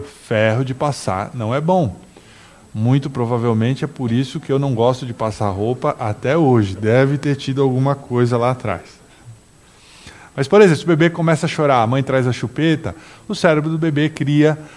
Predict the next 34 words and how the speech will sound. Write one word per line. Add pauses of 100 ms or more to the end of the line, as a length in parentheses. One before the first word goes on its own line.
(120)
um
caminho
que
diz,
"Olha,
chorar
traz
chupeta." (1700)
Aqui
tá
aconte-,
aqui
está
o
que
acontece
com
a
gente.
Quando
a
gente
vive
experiências, (560)
ou
temos
pensamentos
e
a
gente
se
demora
nesses
pensamentos,